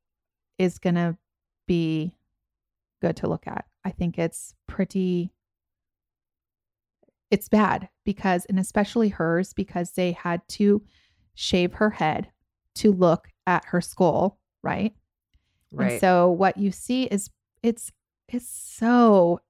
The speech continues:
Speaker 1: disturbing. And, um, and they tell, they tell her, "I don't think you really know who Michael is.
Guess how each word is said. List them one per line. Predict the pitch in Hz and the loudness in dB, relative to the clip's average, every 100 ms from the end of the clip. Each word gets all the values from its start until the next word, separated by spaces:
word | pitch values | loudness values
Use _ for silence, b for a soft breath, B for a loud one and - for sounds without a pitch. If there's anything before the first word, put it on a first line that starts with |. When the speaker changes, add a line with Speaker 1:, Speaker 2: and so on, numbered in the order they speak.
| _ | _
Speaker 1:
disturbing. | 202 - - 220 208 160 - 180 _ _ _ _ _ _ _ - | -10 -8 -2 0 0 -2 -6 -10 _ _ _ _ _ _ _ 0
And, | 208 202 202 202 202 202 202 _ _ _ _ | 2 2 2 2 2 2 -2 _ _ _ _
um, | 202 196 190 185 185 185 - _ _ _ _ _ _ _ | -4 0 0 0 0 -4 -8 _ _ _ _ _ _ _
and | 202 208 | 0 2
they | 226 226 | 2 0
tell, | - 233 247 247 _ - | 2 2 4 0 _ -4
they | 233 | -2
tell | 233 254 285 | 0 0 0
her, | - 247 160 - _ _ _ _ _ _ _ _ _ _ _ _ _ - | 0 -2 -2 -6 _ _ _ _ _ _ _ _ _ _ _ _ _ 0
"I | 214 | 4
don't | 311 | 4
think | 285 277 | 4 2
you | 269 | 4
really | 247 247 240 | 4 8 8
know | 240 233 | 8 6
who | 247 247 | 6 4
Michael | 240 226 - 240 | 4 2 2 0
is. | 254 320 180 - - | 2 0 -2 -8 -20